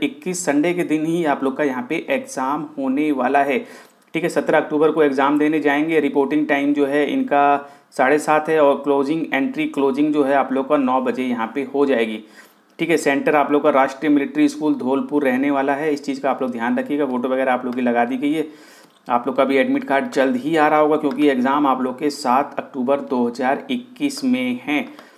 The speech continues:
तो आप लोगों को कुछ instruction यार दिए हुए तो इस चीज़ की जानकारी आप लोग को होनी चाहिए, ठीक है। आप लोग को एडमिट card send कर दिया गया, इसका मतलब ये नहीं है कि आप लोग का सिलेक्शन हो गया। तो आप लोग को जो है जब भी आप लोग exam देने जाएंगे तो यहाँ पे कुछ चीज़ें आप लोग को लेके जानी है, जैसे कि आप लोग का admit card हो गया,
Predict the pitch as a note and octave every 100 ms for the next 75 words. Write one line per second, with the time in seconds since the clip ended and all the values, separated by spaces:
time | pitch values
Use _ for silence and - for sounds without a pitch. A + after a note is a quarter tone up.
0 | _ - C3+ C3 C3+ B2+ B2+ C#3 C#3 C#3
1 | C#3+ C3+ C3+ - D3 C#3+ C#3 B2+ C3+ D3+
2 | D3+ C#3+ - C3 C3+ C3 B2+ C3 C3+ C3+
3 | C3 D3 C3+ B2+ C3 D3+ D#3+ D3+ D3+ C#3+
4 | D3 D3 D3+ D3+ C#3+ C3 C3 C3+ B2 C3+
5 | B2+ C3 C3 C3 C3+ C3+ C3+ A#2+ C#3+ D3
6 | C3+ - B2+ B2 B2 A#2+ B2+ B2+ B2 C#3+
7 | D3 C#3+ C#3 B2+ B2 B2 B2+ B2 A#2+ C3+
8 | C3 C#3 D3+ D3+ - - _ _ - D3
9 | C#3+ C#3+ D#3+ D#3 D#3+ D#3+ D3+ D3 D#3 D#3+
10 | D#3+ - - C3+ B2 D3+ C#3+ D3 D3 C3
11 | C3+ C#3 D3+ D3+ C#3+ D3 D3+ C#3 D3 D3
12 | B2+ C#3 D#3+ D3+ D3 D3 D3+ D3 D3+ D3
13 | D3 D3+ C3+ C3+ C#3 B2+ C3 C3+ C3+ A#2+
14 | C#3 D3 D3+ D3 D3 D3